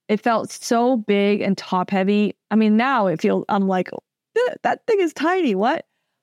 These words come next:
But back then it just, I, and I just thought it was me. I thought, "Well, I'm just, I just can't ride bigger bikes then. I, I'm just stuck with a one cylinder six fifty C C cruiser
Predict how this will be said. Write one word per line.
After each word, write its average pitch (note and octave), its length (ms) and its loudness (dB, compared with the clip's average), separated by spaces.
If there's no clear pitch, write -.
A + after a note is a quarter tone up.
But G3+ 200 2
back A#3+ 260 0
then A#3+ 180 0
it G#3 100 0
just, B3 320 -2
I, - 200 0
and A3 180 2
I A#3+ 140 0
just - 200 -8
thought A#3 140 2
it G3 120 0
was F3 180 0
me. F#3 420 0
I F#3 180 -2
thought, F#3 320 -2
"Well, F#3+ 200 -2
I'm A3 220 2
just, - 400 -4
I G#3+ 100 2
just A#3 160 0
can't - 240 0
ride F3+ 300 0
bigger F#3 240 0
bikes E3+ 380 -2
then. - 140 -2
I, F3 300 -2
I'm F#3 100 0
just G3 200 0
stuck G#3 240 -2
with G#3+ 100 -2
a F#3 100 2
one F#3+ 460 0
cylinder G#3 560 0
six - 280 -4
fifty A3 180 0
C G#3 160 -2
C G3+ 180 -2
cruiser G#3 600 0